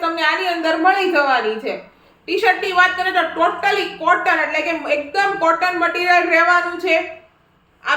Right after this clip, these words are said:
બેક સાઈડ છે કે પ્રિન્ટ, બેક સાઈડમાં પણ પ્રિન્ટ આપેલી છે, સાથેનો ફ્રન્ટ સાઈડનો લુક લે તો ફ્રન્ટ સાઈડ પર પ્રિન્ટ આપેલી છે.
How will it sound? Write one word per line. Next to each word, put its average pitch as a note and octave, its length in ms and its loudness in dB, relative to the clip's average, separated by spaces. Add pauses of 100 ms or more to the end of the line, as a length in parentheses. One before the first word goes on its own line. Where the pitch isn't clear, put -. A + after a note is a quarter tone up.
બેક F4+ 340 0
સાઈડ F4 180 0
છે E4+ 120 -6
કે D4+ 100 -6
પ્રિન્ટ, F4 560 -6
બેક D#4+ 340 -2
સાઈડમાં F4+ 360 0
પણ F4+ 180 -2
પ્રિન્ટ F4 340 -4
આપેલી F4 460 0
છે, F4+ 220 0 (440)
સાથેનો F4 520 0
ફ્રન્ટ F4 300 -2
સાઈડનો F4 440 2
લુક E4+ 220 -4
લે E4 140 0
તો C#4+ 100 -4
ફ્રન્ટ F4 360 -2
સાઈડ F4+ 340 0
પર F#4 140 2 (160)
પ્રિન્ટ F4+ 300 -2
આપેલી D4 460 0
છે. B3 100 -8